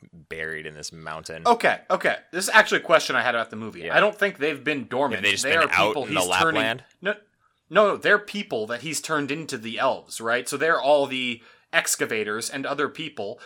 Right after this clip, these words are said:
Speaker 2: That's why he's got the I D of
Speaker 1: I
Speaker 2: the,
Speaker 1: don't
Speaker 2: the
Speaker 1: think it's
Speaker 2: chief ex-
Speaker 1: fully clear. I really don't. And this is where it gets
Speaker 2: He's
Speaker 1: difficult to describe because it, <sighs>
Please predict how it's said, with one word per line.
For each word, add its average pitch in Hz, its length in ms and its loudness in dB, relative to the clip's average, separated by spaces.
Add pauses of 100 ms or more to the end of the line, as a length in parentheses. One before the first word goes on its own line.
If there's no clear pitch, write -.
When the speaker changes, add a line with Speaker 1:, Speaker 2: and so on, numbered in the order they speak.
(100)
Speaker 2:
That's 135 160 0
why 147 560 2 (120)
he's 151 220 -6
got 123 280 2
the 131 120 0
I 123 120 2
D 127 500 -10 (240)
of 123 120 0
Speaker 1:
I 190 120 4
Speaker 2:
the, 247 80 2
Speaker 1:
don't 117 200 2
Speaker 2:
the 117 140 -6
Speaker 1:
think 208 240 -4
it's 170 100 -4
Speaker 2:
chief 160 320 -6
ex- 131 160 -4
Speaker 1:
fully 127 200 -6
clear. 87 680 -10 (460)
I 104 40 -2
really 135 260 0
don't. 98 340 -2
And 104 160 -6
this 113 140 0
is 123 120 -8
where 120 140 2
it 113 100 -4
gets 110 140 -2
Speaker 2:
He's - 220 0
Speaker 1:
difficult 95 560 -8
to 90 100 -12
describe 85 640 -4
because 87 500 -6 (960)
it, - 160 -18 (160)
<sighs> - 40 -8